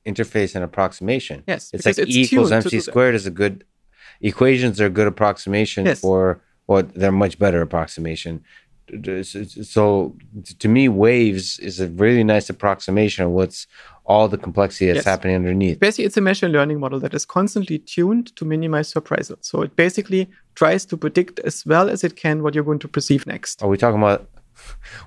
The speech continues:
Speaker 1: wh-, which is the machine learning, our perception system or the dream world?
Speaker 2: The
Speaker 1: Or
Speaker 2: machine
Speaker 1: both?
Speaker 2: world is, uh, dream world is the result of the machine learning process of the perceptual
Speaker 1: Oh,
Speaker 2: system.
Speaker 1: that's doing the compression.
Speaker 2: Yes.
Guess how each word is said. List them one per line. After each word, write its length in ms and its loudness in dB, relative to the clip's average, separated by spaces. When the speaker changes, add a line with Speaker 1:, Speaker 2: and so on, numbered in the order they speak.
Speaker 1:
wh-, 160 -4
which 280 2
is 140 2
the 40 2
machine 380 0
learning, 340 2
our 160 0
perception 580 -2
system 640 -2
or 220 2
the 240 -4
dream 320 -2
world? 400 -6
Speaker 2:
The 80 0
Speaker 1:
Or 20 2
Speaker 2:
machine 300 4
Speaker 1:
both? 80 6
Speaker 2:
world 160 2
is, 180 -8
uh, 120 4
dream 320 2
world 240 2
is 180 -6
the 120 -2
result 560 0
of 240 0
the 320 -2
machine 420 0
learning 340 2
process 580 -2
of 120 -4
the 80 0
perceptual 440 -2
Speaker 1:
Oh, 20 -4
Speaker 2:
system. 220 -6
Speaker 1:
that's 140 0
doing 220 2
the 80 0
compression. 600 -6
Speaker 2:
Yes. 300 -6